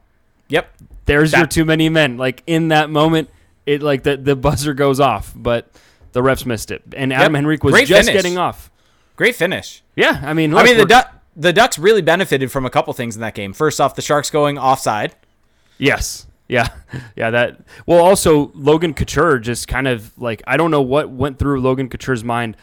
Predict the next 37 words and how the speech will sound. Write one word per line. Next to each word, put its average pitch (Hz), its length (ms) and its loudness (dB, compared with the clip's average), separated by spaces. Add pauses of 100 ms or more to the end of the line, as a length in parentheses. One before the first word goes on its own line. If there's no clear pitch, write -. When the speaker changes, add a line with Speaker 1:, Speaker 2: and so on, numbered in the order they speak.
(340)
Speaker 2:
on 127 180 -2
that 113 220 -4
play 117 420 -2 (380)
where 120 300 -2
he 123 160 -6
just 120 200 -6
basically 120 520 -6
completely 123 520 -6
spaced 113 360 -8
out 135 160 0
because 131 240 -4
he 151 120 -8
saw 160 380 -2 (340)
Henrique 139 360 -2
going 131 240 -2
back 120 240 -4
to 123 80 -8
the 113 100 -6
bench, 113 460 -8 (440)
and 123 360 -2
then 123 460 0 (540)
I, 131 300 0 (220)
he 143 200 -2
scans, 156 540 0
and 139 140 -2
you 139 80 -4
can 139 160 -4
see 208 300 -4
that 190 140 0
he 147 140 -4
makes 165 280 -2
con-, 170 340 -4
eye 185 160 -4
contact 127 560 -4
with 135 180 -2
Rickard 135 340 -2
Rakell, 127 460 0